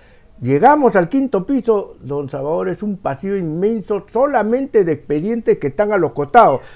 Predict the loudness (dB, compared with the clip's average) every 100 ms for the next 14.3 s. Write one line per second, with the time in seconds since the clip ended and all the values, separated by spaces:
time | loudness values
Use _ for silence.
0 | 0 2 4 6 8 8 6 4 4 2
1 | 2 2 2 2 4 4 2 2 2 4
2 | 6 8 8 8 6 4 0 -6 -14 0
3 | 4 6 4 2 4 4 4 0 -2 0
4 | 0 0 2 2 2 0 0 0 0 0
5 | 0 0 0 0 0 2 2 2 -2 -2
6 | -4 -2 -2 0 0 0 0 2 6 6
7 | 6 2 -2 _ _ _ _ -20 _ _
8 | 0 4 4 8 8 8 6 2 2 -18
9 | -20 -6 2 6 8 10 10 10 8 8
10 | 6 4 2 -2 -20 _ -20 _ _ -8
11 | -4 -2 -2 -4 -6 -20 _ -2 2 4
12 | 4 4 2 2 2 2 2 6 6 6
13 | 4 2 -2 0 2 4 4 4 6 8
14 | 8 4 -4